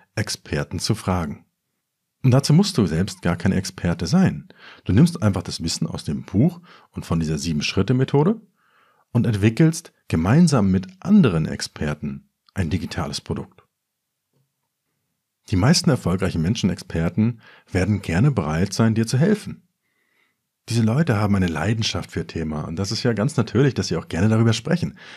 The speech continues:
So geht mir's ja auch, deshalb mache ich ja diese Sendung hier zum Beispiel. Und vor einer Weile zum Beispiel sind ein paar meiner Freunde so einen Berlin-Marathon gelaufen.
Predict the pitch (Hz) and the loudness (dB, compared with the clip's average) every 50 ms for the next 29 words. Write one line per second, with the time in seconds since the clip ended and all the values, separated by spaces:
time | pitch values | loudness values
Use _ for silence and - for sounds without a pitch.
0 | - _ _ - 98 - 123 - 143 135 - - - 208 - - - - - - | -20 _ _ -10 -2 -2 0 2 2 2 2 2 0 2 0 0 -2 -4 -4 -4
1 | 92 - 95 95 95 90 85 85 82 80 73 87 120 139 110 92 87 82 - 78 | -2 0 0 -2 0 -2 -4 -4 -4 -2 0 2 4 4 6 4 4 2 0 -4
2 | 73 69 95 - - - - - _ _ _ _ _ _ _ _ _ _ _ - | -6 -6 -8 -10 -12 -12 -14 -16 _ _ _ _ _ _ _ _ _ _ _ -10
3 | - 92 - 143 175 156 98 90 107 143 139 113 - - 90 87 85 82 - 85 | -8 0 2 4 4 4 2 2 2 4 4 2 2 2 0 0 0 -2 -4 -6
4 | 76 90 90 90 - - - _ _ _ _ _ _ - - 92 101 120 123 107 | -2 0 0 0 -2 -4 -14 _ _ _ _ _ _ -12 -2 0 2 4 4 4
5 | 101 98 - - 92 90 98 101 95 90 85 85 80 78 76 82 82 85 98 107 | 2 2 0 0 2 4 6 6 6 4 4 2 2 2 2 0 0 4 6 6
6 | 107 101 85 76 80 90 92 90 90 - - 82 78 76 71 - - - - - | 6 6 4 2 -2 -2 -4 -4 -6 -6 -8 -8 -8 -8 -10 -10 -12 -12 -16 -16
7 | - - - _ | -18 -20 -20 _